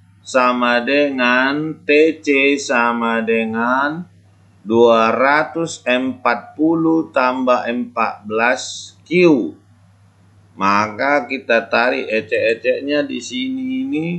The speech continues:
adalah dua ratus empat puluh.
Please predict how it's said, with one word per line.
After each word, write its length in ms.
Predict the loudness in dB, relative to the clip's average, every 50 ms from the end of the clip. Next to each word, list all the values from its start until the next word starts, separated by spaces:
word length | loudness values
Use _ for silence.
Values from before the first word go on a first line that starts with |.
| -8 -12 _ _ _ _ _ _
adalah 880 | -6 -2 0 0 0 0 0 0 2 2 2 2 2 2 0 0 -2 -8 -12 -20 _ _ _ _ _ _ _ _ _ _ _ _ _ _ _ _ _ _ _ _
dua 640 | -14 -6 -2 0 0 2 4 4 4 4 4 4 2
ratus 640 | 2 2 2 0 -2 -4 -4 -4 -4 -4 -6 -8 -6
empat 720 | -4 -2 -2 -2 -4 -4 -2 0 0 0 -2 -4 -12 -10
puluh. 480 | -8 -6 -4 -2 -2 -2 -2 -4 -6